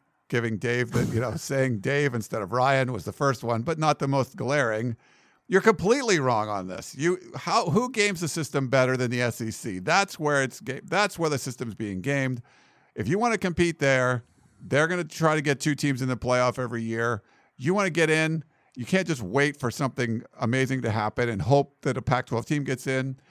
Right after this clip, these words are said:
You need to game the system in your behalf, in your favor,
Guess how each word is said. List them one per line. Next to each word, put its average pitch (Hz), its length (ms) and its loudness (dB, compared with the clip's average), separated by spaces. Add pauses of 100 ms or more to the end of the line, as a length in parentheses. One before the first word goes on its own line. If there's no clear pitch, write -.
(200)
You 147 160 0
need 185 160 0
to 165 60 2
game 147 260 0
the 131 60 -4
system 131 360 -4
in 104 140 -4
your 123 180 -2
behalf, 113 540 0 (320)
in 101 120 -6
your 175 160 4
favor, 131 600 2